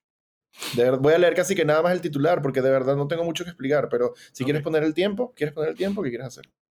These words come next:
Speaker 2: Apenas empieces a leer, le pongo start, pues. Tenés, te voy a dar,
Speaker 1: Uf.
Speaker 2: vamos a acelerar, te voy a dar cuarenta y cinco segundos.
Speaker 1: Estoy
Speaker 2: Desde
Speaker 1: seguro
Speaker 2: que
Speaker 1: que es mucho
Speaker 2: empieces a
Speaker 1: tiempo.
Speaker 2: leer.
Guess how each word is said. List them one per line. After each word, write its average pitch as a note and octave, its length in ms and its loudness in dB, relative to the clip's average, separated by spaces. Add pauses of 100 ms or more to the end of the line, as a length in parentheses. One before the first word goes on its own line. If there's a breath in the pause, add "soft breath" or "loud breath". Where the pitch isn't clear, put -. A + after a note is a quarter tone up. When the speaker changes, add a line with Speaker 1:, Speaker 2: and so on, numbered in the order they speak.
Speaker 2:
Apenas A#2+ 260 -4
empieces B2 320 -2
a D#3 100 0
leer, C3+ 320 0 (100)
le B2 160 -6
pongo A2 180 -10
start, G2+ 320 -16
pues. G2 180 -20
Tenés, A2+ 280 -14 (120)
te A#2+ 80 -6
voy B2 80 0
a C3+ 60 4
dar, E3 160 2
Speaker 1:
Uf. - 140 -14 (140)
Speaker 2:
vamos C#3 260 0
a - 20 -6
acelerar, C3 320 -4
te - 80 0
voy C#3+ 40 4
a - 40 2
dar E3+ 80 0
cuarenta F3+ 320 0
y - 20 -4
cinco C#3+ 300 -2
segundos. A#2 600 -6 (1000)
Speaker 1:
Estoy - 220 -6
Speaker 2:
Desde B2 60 0
Speaker 1:
seguro C3+ 180 4
Speaker 2:
que A#2+ 40 -2
Speaker 1:
que D3+ 60 2
es A#2+ 60 -2
mucho - 160 0
Speaker 2:
empieces B2+ 40 2
a A2 200 0
Speaker 1:
tiempo. G2+ 80 -8
Speaker 2:
leer. - 120 -16